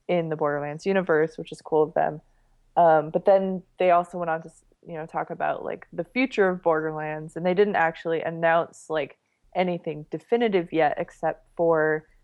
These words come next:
that they are ready to start working on the next Borderlands, which obviously is Borderlands three, uh, but they haven't started yet. And they put out, like, a call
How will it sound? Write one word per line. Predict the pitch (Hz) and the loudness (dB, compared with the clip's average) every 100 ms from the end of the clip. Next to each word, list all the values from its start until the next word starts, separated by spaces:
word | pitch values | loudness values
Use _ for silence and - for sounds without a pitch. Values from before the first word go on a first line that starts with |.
| _ - | _ -4
that | 170 - 160 | 0 0 2
they | 165 151 | 2 4
are | 147 | 0
ready | 156 170 185 | 0 0 0
to | 190 180 | -4 -12
start | - 156 160 | -4 -2 -2
working | 156 - 165 | -4 -6 -6
on | 156 156 | -6 -6
the | |
next | 151 - - - | -6 -10 -8 -4
Borderlands, | 156 143 147 151 160 | -2 -4 -6 -8 -6
which | 160 156 - - _ _ - | -4 -4 -8 -16 _ _ 0
obviously | 151 160 160 156 - 165 | 0 0 -2 -4 -4 -4
is | 160 | -2
Borderlands | 151 151 147 147 175 - | -2 -2 -4 -10 -12 -2
three, | 226 226 208 185 185 _ _ _ _ | 2 4 4 0 -2 _ _ _ _
uh, | 170 165 156 | 2 4 4
but | 165 | -2
they | 170 | -2
haven't | 165 156 151 - | 0 0 -2 -6
started | - 165 165 165 | -2 0 0 0
yet. | 147 139 | 2 2
And | 165 | 0
they | 170 | -6
put | - - 185 | -6 -2 2
out, | 170 - - | 4 2 -4
like, | 160 165 | -6 -6
a | |
call | 160 - 180 170 160 | -8 -2 4 4 4